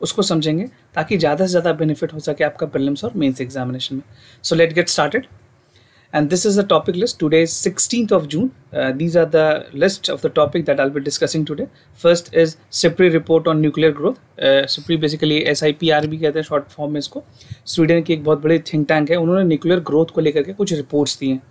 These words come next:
उसको देखेंगे। Apart from that, rapid antigen test, अभी रिसेंट में आईसीएमआर ने इसको अप्रूवल किया है, uh, due to covid nineteen, क्योंकि जिस तरह से जो पुरानी टेस्ट है, जो पीसीआर टेस्ट है, उसमें हम सारी चीज़ों को कर नहीं कर,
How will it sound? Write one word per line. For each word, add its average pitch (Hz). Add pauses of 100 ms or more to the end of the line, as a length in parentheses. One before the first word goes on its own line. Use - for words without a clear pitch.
(140)
उसको -
देखेंगे। 156 (760)
Apart 190
from 196
that, 196 (260)
rapid 151 (100)
antigen 160
test, 226 (120)
अभी 147
रिसेंट 160
में 170
आईसीएमआर 156
ने 156 (420)
इसको 156
अप्रूवल 185 (100)
किया 151
है, 165 (380)
uh, 139
due 147
to 147
covid 151
nineteen, 139
क्योंकि 151
जिस 151
तरह 151
से 151
जो 151 (100)
पुरानी 156
टेस्ट 160
है, 147
जो 147
पीसीआर 165 (100)
टेस्ट -
है, 269 (260)
उसमें 185
हम 196
सारी 160
चीज़ों 156
को 233 (340)
कर 170
नहीं 165
कर, 147